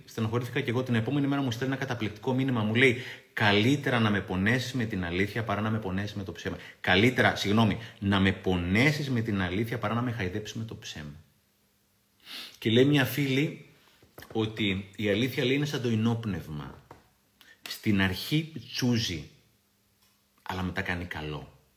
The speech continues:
Είσαι διατεθειμένο να βάλεις το ινόπνευμα στην πληγή που θα τσούξει, γιατί θα σου κάνει καλό εκείνη τη στιγμή.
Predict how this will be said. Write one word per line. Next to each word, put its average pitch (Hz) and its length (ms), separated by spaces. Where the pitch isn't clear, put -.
Είσαι 123 260
διατεθειμένο 107 480
να 104 120
βάλεις 107 260
το - 80
ινόπνευμα 107 460
στην 107 160
πληγή 104 280
που 113 80
θα 110 180
τσούξει, 151 300
γιατί 110 140
θα 113 60
σου 107 120
κάνει 92 260
καλό 76 340
εκείνη - 280
τη - 100
στιγμή. - 200